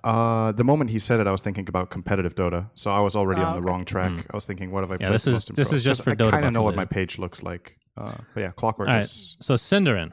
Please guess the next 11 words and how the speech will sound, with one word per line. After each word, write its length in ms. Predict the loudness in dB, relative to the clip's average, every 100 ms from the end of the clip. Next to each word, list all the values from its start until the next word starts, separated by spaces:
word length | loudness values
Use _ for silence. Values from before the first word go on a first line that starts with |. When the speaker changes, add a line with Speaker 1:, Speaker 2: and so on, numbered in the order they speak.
| -12
Speaker 1:
definitely 320 | -14 -12 -12
the 60 | -12
one. 100 | -14 _ -2
Speaker 3:
what 160 | 2 2
is 80 | 0
Speaker 1:
Yeah. 40 |
Speaker 3:
Slack's 420 | 0 2 2 2
most 240 | -2 -2 -4
played 240 | -8 -6
<laughs> 0 |
hero? 400 | -6 -6 -6 -12